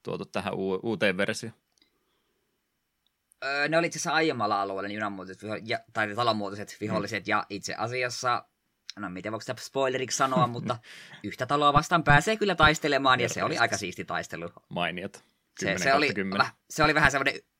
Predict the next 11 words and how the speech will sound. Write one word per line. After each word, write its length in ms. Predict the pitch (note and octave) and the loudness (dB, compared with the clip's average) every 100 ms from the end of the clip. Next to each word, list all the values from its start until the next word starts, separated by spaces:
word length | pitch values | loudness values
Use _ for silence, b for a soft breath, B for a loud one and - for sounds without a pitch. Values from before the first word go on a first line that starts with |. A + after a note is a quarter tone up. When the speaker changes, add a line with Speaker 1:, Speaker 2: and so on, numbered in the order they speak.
| _ _ _ - | _ _ _ -4
Speaker 2:
yllätyselementti, 840 | D#3+ C#3+ A#2 A2+ B2 G#2+ G#2 G2+ | 2 2 0 -2 2 4 2 -2
että 140 | F#2+ G#2+ | -2 4
hetkinen, 560 | D#3 - A#2 G2+ F2+ | 4 2 -4 -4 -4
kaikista 500 | - C3 C3 - A#2+ - | 4 4 4 -2 -4 0
mahdollisista 520 | A#2+ A#2+ G#2+ A2+ G#2+ | -4 -2 -6 -6 -6
vihollista, 380 | A#2+ A2 G2+ G2+ | -4 -4 -4 -6
minkä 200 | F#2+ G2 | -6 -8
te 80 | |
tuotte 300 | F#2 G#2 F#2 | -6 -6 -6
tähän 240 | F#2 F#2+ F#2+ | -8 -4 -2
peliin 320 | G#2 F#2 F#2 | -2 -2 -6